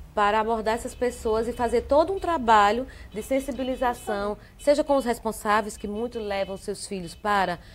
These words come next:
é, é, é, pedir nos sinais, fazer a mendigância nos sinais. Então,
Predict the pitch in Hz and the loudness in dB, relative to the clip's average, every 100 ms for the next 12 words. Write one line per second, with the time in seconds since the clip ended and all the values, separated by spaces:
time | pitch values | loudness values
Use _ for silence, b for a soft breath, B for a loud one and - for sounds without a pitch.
0 | B B - 185 180 185 - 180 175 170 | B B -2 -2 0 -2 -2 -4 -4 -4
1 | 214 185 226 254 233 - 180 175 208 - | -4 -4 -2 -4 -4 -6 -6 -4 -4 -4
2 | 185 190 190 185 170 180 175 165 202 190 | -4 -4 -4 -6 -8 -10 -10 -12 -10 -6
3 | 196 240 - B B B 220 262 302 | -6 -6 -10 B B B -2 0 0